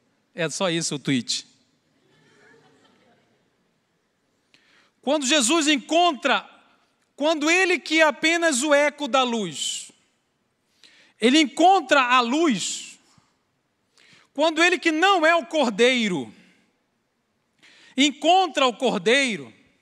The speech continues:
aquele que ele disse, "Eu não tenho dignidade nem para desamarrar as sandálias dos pés."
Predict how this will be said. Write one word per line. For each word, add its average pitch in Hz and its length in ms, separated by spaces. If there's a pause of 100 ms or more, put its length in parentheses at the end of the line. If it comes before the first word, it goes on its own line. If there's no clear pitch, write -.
(1400)
aquele 339 440
que 320 100
ele 311 140
disse, 302 280
"Eu 311 60
não 311 140
tenho 302 580 (240)
dignidade 269 920
nem 302 300
para 262 540 (200)
desamarrar 262 640
as 247 140
sandálias 233 600
dos 190 240
pés." 196 540